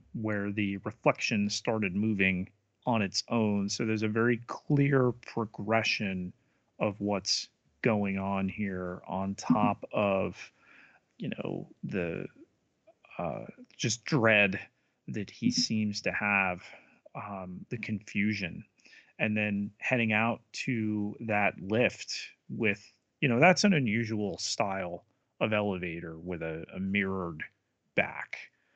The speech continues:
Um, and all part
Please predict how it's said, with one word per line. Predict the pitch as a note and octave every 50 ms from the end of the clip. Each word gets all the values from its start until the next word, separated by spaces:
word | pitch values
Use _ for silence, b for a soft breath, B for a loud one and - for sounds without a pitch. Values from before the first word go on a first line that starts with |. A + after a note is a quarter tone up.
| _ _ _ _ -
Um, | D3+ G2 F#2 F#2+ - - - - - - - _ _ _ _ _ _ _ _ - - - _ _ -
and | G#2 G#2 G#2 G2+
all | - B2 B2 A#2+ A#2+ A#2 A2+
part | A2+ - - B2 A2 G#2+ G2+ G2